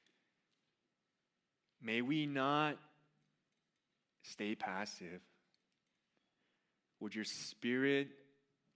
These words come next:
light our hearts ablaze again, fan into flame our faith, an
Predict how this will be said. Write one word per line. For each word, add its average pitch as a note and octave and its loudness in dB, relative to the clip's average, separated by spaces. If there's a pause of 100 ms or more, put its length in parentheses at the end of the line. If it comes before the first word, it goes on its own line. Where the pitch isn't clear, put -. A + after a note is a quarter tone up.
(120)
light A#2 0
our B2+ 4
hearts A#2 -2
ablaze G#2 -4
again, F2 -6
fan D3+ -2
into E3+ -2
flame C3+ -6
our B2 -2
faith, B2+ -2 (1000)
an A#2+ -6